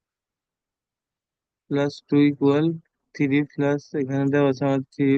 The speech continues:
plus root three z, আর আমার অপর পাশে দেওয়া আছে plus two equal five plus three root three।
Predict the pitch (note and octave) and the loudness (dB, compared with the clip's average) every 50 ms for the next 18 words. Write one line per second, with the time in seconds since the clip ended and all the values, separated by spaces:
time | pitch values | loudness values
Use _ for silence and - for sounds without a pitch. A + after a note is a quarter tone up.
0 | C#3+ - - C3+ C3+ C#3 C3+ - - C3+ C3 C3 C3+ - _ - - C#3+ C3+ C3 | 0 -2 -4 -2 -2 -2 -2 -4 -4 -2 -2 -2 -2 -4 _ -8 -4 -4 -4 -2
1 | C#3 D#3 D#3 - _ _ _ _ _ _ _ _ _ _ _ _ _ - C3+ C3 | -4 -6 -8 -10 _ _ _ _ _ _ _ _ _ _ _ _ _ -6 -2 0
2 | C3 C3 C#3 D3 D3+ - _ _ _ _ _ _ _ _ _ _ _ _ _ _ | 2 2 0 -2 -4 -8 _ _ _ _ _ _ _ _ _ _ _ _ _ _
3 | _ _ _ _ _ _ _ _ _ _ _ _ _ _ _ _ _ _ _ D3 | _ _ _ _ _ _ _ _ _ _ _ _ _ _ _ _ _ _ _ -8
4 | C3+ C3 C3 C3+ C#3 C#3+ C3+ C3+ C#3+ C#3 C3+ C3+ C3 B2+ - C3+ C#3 C#3+ C#3+ C#3 | -6 -4 -2 -2 -2 -2 -2 -2 -4 -2 -2 -2 -4 -4 -6 -6 -2 -2 0 0
5 | C3+ C3 C3 - - - D3+ D#3 E3+ E3+ - _ _ _ _ _ _ _ _ _ | 0 0 -2 -4 -8 -10 -8 -8 -8 -8 -12 _ _ _ _ _ _ _ _ _
6 | _ _ _ - D3 C#3 C#3 C#3 - - - _ - C#3 C#3 C#3+ C#3+ C#3 - - | _ _ _ -4 -2 0 0 -2 -4 -10 -10 _ 0 2 4 4 2 0 0 0
7 | C3+ C3+ C#3+ D3+ E3 D#3+ - _ _ _ _ _ _ _ _ _ _ _ _ _ | 2 2 2 0 -2 -6 -10 _ _ _ _ _ _ _ _ _ _ _ _ _
8 | C#3+ C#3 C3+ C#3+ D#3 B2+ - _ _ - D3 C#3 C#3 C#3+ C#3+ - - - - _ | -6 -4 -4 -4 -4 -6 -10 _ _ -2 0 0 0 0 -2 -6 -12 -20 -20 _
9 | _ _ _ _ C#3+ C#3+ C3+ C3 C3+ C#3 C3+ C3+ C3 B2 B2+ - _ _ _ _ | _ _ _ _ 0 0 2 2 2 2 2 2 0 0 -2 -6 _ _ _ _
10 | _ _ - - C#3+ C3 B2+ A#2 A#2 | _ _ -6 -4 -2 -2 -2 -4 -6